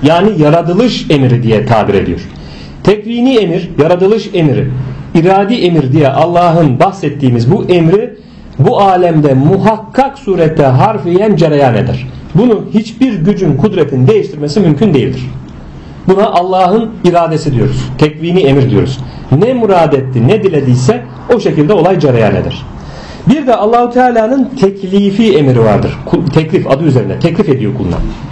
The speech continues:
Sunuyor, teklif ediyor. "Ben sana şunları şunları yapmanı istiyorum." diyor. İşte şeriat teklifi emirdir. "Ey kulum şunları şunları yap." Kul burada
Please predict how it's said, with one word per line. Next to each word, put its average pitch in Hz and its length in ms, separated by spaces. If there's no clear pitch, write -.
Sunuyor, 196 400
teklif 175 280
ediyor. 104 260
"Ben 208 140
sana 202 280
şunları 202 320
şunları 190 320
yapmanı 196 380
istiyorum." 113 480
diyor. - 140
İşte - 180
şeriat 165 440
teklifi 160 400
emirdir. - 380
"Ey 202 220
kulum 107 240
şunları 143 340
şunları 165 340
yap." 151 220
Kul 262 220
burada 254 380